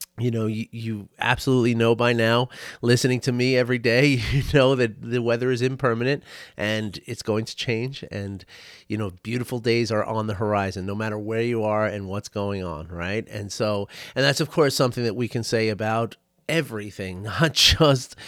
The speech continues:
the weather, right? We can say that about our emotions that we might be experiencing. We, we can say that about physical ailments or, or difficulties that we're going through. You know, I mean, sure, there are some conditions that are,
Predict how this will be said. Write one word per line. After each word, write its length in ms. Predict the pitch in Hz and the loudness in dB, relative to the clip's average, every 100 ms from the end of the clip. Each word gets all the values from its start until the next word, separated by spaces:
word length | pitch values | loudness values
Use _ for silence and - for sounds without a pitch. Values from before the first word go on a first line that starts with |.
| - | -8
the 120 | - 131 | 0 0
weather, 460 | 123 131 85 82 - | 2 0 0 -6 -12
right? 340 | 139 104 110 - | -8 -4 -2 -4
We 100 | 117 | -6
can 180 | 117 | -6
say 220 | 104 113 110 | -4 -2 -2
that 180 | 113 | -2
about 360 | 107 104 104 101 - - - | -4 -2 -2 -2 -8 -20 -8
our 240 | - 107 104 | -4 -4 -4
emotions 640 | 139 120 113 117 - 117 | -6 -4 -2 -2 -2 -2
that 120 | 120 | 0
we 100 | 110 | 0
might 240 | 110 110 110 | 0 -2 0
be 100 | 117 | -2
experiencing. 720 | 107 - 113 110 107 117 110 | -2 -2 0 2 0 -4 -4
We, 120 | 107 98 | -4 -6
we 140 | 127 117 | -8 -8
can 140 | 127 | -8
say 180 | 131 127 | -6 -4
that 140 | 123 | -4
about 200 | 123 127 | -4 -6
physical 760 | - - 139 151 151 156 123 110 - - - | -6 -4 -2 -2 -2 0 0 -4 -10 -18 2
ailments 540 | 156 151 143 131 113 | 4 6 4 0 0
or, 180 | 131 123 | 0 0
or 220 | 120 123 | 0 -4
difficulties 720 | 113 135 127 135 135 123 120 113 | -2 -2 -2 -2 -4 -4 -4 0
that 140 | 113 | 0
we're 80 | 107 | 0
going 320 | 110 107 101 | 0 0 0
through. 340 | 98 85 92 95 | -2 -4 -4 -6
You 160 | 107 | -4
know, 140 | 101 104 | -2 -4
I 40 | |
mean, 160 | 110 107 | -4 -6
sure, 280 | - 131 | 0 2
there 160 | 117 104 | 4 2
are 180 | 101 104 | 2 0
some 280 | - 113 107 | 0 -2 -2
conditions 540 | 113 104 104 104 101 | -6 -4 -4 -4 -6
that 160 | 101 87 | -4 -4
are, 360 | 107 107 101 | -2 0 -2